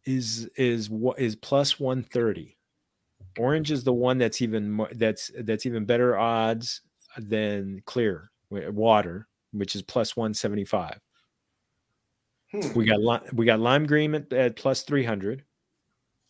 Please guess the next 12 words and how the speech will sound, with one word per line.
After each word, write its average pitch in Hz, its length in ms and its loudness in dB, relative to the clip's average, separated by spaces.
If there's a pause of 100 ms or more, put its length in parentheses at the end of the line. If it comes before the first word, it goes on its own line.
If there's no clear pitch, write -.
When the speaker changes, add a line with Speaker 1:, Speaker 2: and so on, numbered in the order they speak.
(540)
Speaker 1:
And 135 120 4
the 135 60 2
funny 175 220 4
thing 160 200 0
is, 127 240 0 (100)
the 131 220 0
odds 156 320 -2
have 139 120 -4
actually 127 400 0
changed. 98 680 -8 (220)
<laughs> - 80 -12 (1120)
So - 400 2